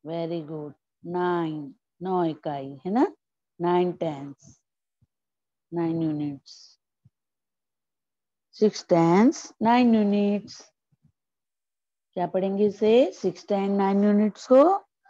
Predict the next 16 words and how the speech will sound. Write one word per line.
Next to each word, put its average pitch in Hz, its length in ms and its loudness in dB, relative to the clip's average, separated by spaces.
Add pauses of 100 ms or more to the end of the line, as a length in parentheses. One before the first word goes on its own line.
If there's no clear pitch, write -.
(280)
सिक्सटी 196 540 0
नाइन, 185 720 2
है 170 140 -4
ना? 254 120 4 (380)
Very 185 380 0
good। 160 200 -8 (560)
Six 247 200 -6
tenths, 175 400 -6
nine 180 280 -6
units, 226 540 -4
सिक्सटी 202 440 -8
नाइन। 196 500 -2 (500)
छह 226 280 4
दहाई, 185 640 8 (300)
नौ 202 220 -2
इकाई, 190 720 -4